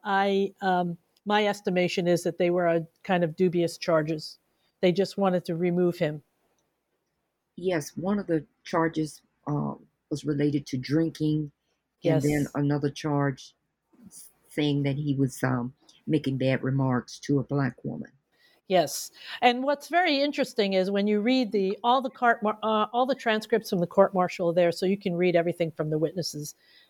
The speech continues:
Speaker 1: And, um, you know,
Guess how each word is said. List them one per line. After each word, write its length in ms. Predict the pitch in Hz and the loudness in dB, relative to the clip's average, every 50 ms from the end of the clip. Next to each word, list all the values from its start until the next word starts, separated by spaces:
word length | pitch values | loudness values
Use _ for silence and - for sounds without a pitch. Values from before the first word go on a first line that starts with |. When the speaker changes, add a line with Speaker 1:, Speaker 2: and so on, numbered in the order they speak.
| _ - | _ -8
Speaker 1:
And, 480 | 196 190 185 180 180 180 180 175 165 | -4 0 0 2 0 0 -2 -2 0
um, 460 | 190 185 180 175 175 170 170 170 165 - _ _ _ _ _ _ _ _ _ _ _ _ _ - | 0 2 2 2 0 0 -2 -4 -6 -10 _ _ _ _ _ _ _ _ _ _ _ _ _ -6
you 100 | 202 196 | -2 0
know, 300 | 190 185 180 180 - | 2 2 2 0 -2